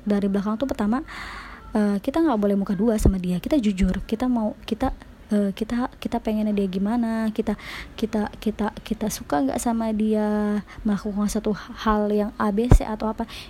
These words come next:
Itu sebenarnya kuncinya sih kejujuran, kalau misalkan memang kita mau jujur. Itu aja. Terima kasih bagi yang sudah mendengarkan, eh, hari ini.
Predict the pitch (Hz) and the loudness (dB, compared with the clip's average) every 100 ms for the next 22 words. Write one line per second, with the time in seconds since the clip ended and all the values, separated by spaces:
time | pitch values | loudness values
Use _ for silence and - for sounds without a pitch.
0 | - 320 294 - 254 269 240 - 262 269 | -6 -4 -4 -2 -2 0 0 0 0 0
1 | 233 196 185 202 196 196 196 196 - 208 | 0 2 2 2 2 0 0 4 4 2
2 | 196 226 247 214 202 180 185 - - - | 0 -2 0 0 0 0 0 0 -2 -10
3 | - - 220 - 117 170 151 101 - - | -16 -8 -6 -4 -4 -4 -4 -4 -8 -12
4 | - - - - - - - - - - | -12 -12 -14 -18 -20 -20 -20 -20 -20 -20
5 | - - - - 285 285 294 285 294 - | -6 4 6 6 2 2 2 0 2 4
6 | 359 339 233 202 208 202 208 220 202 196 | 4 4 0 0 0 0 0 0 0 0
7 | 196 196 190 190 190 180 - 277 269 214 | 0 0 0 0 -2 -4 0 2 2 2
8 | 214 214 226 240 269 320 - - - - | 2 2 2 2 2 2 -2 -20 -20 -20
9 | - - - - - - - 233 226 233 | -20 -20 -20 -20 -14 -6 -2 0 0 0
10 | 254 311 392 285 208 208 240 311 | 0 0 0 2 2 2 4 2